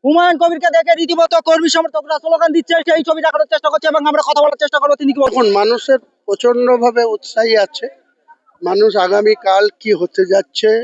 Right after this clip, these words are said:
Speaker 2: একটা নতুন দল হচ্ছে, এটা নিয়ে বিগত এক মাস ধরে গোটা বাংলার মানুষের কাছে চর্চায় ছিলাম, আছি।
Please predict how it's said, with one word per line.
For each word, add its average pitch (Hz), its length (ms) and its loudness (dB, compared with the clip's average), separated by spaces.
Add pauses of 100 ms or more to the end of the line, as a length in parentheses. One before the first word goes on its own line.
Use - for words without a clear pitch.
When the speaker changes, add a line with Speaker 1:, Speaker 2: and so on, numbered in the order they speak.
Speaker 2:
একটা 190 160 -6 (100)
নতুন 185 260 -2 (100)
দল 175 240 0 (100)
হচ্ছে, - 320 -4 (640)
এটা 190 260 -2
নিয়ে 214 300 4 (460)
বিগত 185 280 0 (160)
এক - 80 -10 (100)
মাস 208 180 0 (140)
ধরে 208 200 2 (760)
গোটা 185 240 0
বাংলার 196 480 2
মানুষের 202 500 -4
কাছে 214 300 -2 (120)
চর্চায় 196 520 0 (680)
ছিলাম, 208 340 0 (340)
আছি। - 320 -4